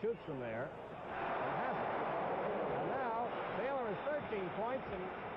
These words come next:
you can see how the Lakers have changed their style of attack to see what they can do to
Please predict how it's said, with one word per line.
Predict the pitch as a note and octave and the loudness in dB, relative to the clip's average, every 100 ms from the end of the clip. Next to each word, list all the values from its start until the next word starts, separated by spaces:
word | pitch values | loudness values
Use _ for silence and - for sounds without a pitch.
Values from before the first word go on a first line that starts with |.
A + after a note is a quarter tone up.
| - - | -4 -2
you | F3+ | 0
can | G3+ E3+ | 0 0
see | C4+ C4+ | 2 2
how | A#3 A3+ | 0 2
the | G3 G3+ | 2 2
Lakers | C4+ G3+ A3 F3+ | 2 0 -2 -4
have | F3 | -4
changed | A#3 B3 F#3 | -2 -2 -2
their | G3+ F#3+ - | -2 -2 -2
style | A3+ A#3 | -2 -2
of | G#3 | -2
attack | G3+ A3+ A3+ C3 - - - | -4 -2 -2 -2 -8 -14 -12
to | - | -6
see | G3+ | -2
what | G#3+ | 0
they | G#3 F#3+ | 0 -2
can | F3 E3+ | -2 -2
do | E3 G#3 | 0 2
to | F#3+ | 2